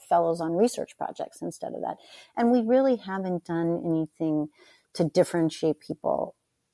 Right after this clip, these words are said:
at a granular level. I mean, they do it sort of like, "Oh, if you're more interested in teaching on a track or you're more," but it doesn't really turn into anything that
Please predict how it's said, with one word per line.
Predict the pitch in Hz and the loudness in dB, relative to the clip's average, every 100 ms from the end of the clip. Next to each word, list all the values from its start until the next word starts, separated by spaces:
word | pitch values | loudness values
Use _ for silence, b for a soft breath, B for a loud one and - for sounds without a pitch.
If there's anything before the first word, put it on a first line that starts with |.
| _ | _
at | 165 | -2
a | 151 | 0
granular | 160 160 156 151 - | 2 2 2 0 -6
level. | - - | -8 -8
I | - | -2
mean, | 170 | 2
they | 170 | 2
do | 170 190 190 | 4 6 6
it | 175 - | 4 0
sort | - 165 | -2 0
of | 160 | 0
like, | 151 - | -2 -2
"Oh, | 180 | -2
if | 151 | 0
you're | 170 | 0
more | 165 156 160 | 2 0 0
interested | 151 151 - | -2 -6 -8
in | 139 | -8
teaching | 139 - 185 - 185 165 | -6 -2 -2 -2 -2 0
on | 156 | -2
a | 156 | -4
track | - 156 156 151 | -4 -2 -2 -4
or | 143 | -4
you're | 143 | -2
more," | 147 B B B | -4 B B B
but | - 226 | 0 2
it | 226 | 2
doesn't | 233 247 226 190 | -2 -2 -4 -4
really | 175 175 170 165 | 0 4 6 4
turn | 151 - 160 160 | 0 -4 -2 0
into | 151 156 151 | 0 -2 -2
anything | 156 151 147 | -4 -4 -6
that | - | -6